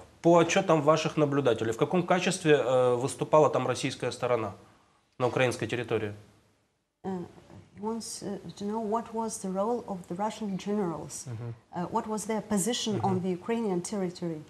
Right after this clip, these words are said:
Speaker 3: Mm-hmm.
Speaker 2: uh, during these
Speaker 3: Yeah.
Speaker 2: negotiations?
Speaker 3: Well, um, that would be a question better put to the Ukrainian government because they are here with the permission of the Ukrainian government.
Speaker 2: Э,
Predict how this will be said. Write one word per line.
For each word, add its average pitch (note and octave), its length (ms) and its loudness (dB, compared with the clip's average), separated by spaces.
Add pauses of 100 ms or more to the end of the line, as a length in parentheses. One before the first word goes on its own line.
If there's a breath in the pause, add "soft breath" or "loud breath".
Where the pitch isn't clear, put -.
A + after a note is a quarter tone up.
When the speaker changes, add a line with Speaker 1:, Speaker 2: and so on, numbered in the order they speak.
Speaker 3:
Mm-hmm. A#2 200 -6
Speaker 2:
uh, E3 340 -10
during F#3 300 -2
these F3 200 -8
Speaker 3:
Yeah. F3+ 60 -4
Speaker 2:
negotiations? D#3+ 720 -4
Speaker 3:
Well, E3 360 6
um, C3 420 4
that D3 140 10
would D3 160 2
be C#3+ 220 4
a B2 80 2
question B2 580 0
better A#2+ 280 4
put A#2 300 0
to B2 100 -2
the A2+ 80 -2
Ukrainian C3+ 420 0
government A#2 460 2
because A2+ 320 -4
they A#2 160 2
are A2+ 180 6
here A2+ 540 2
with A2 260 -4
the A2 220 -4
permission A#2+ 480 -2
of G#2 80 -4
the A2 80 -6
Ukrainian A2 320 -4
government. G2+ 400 -6 (640)
Speaker 2:
Э, F#3 460 0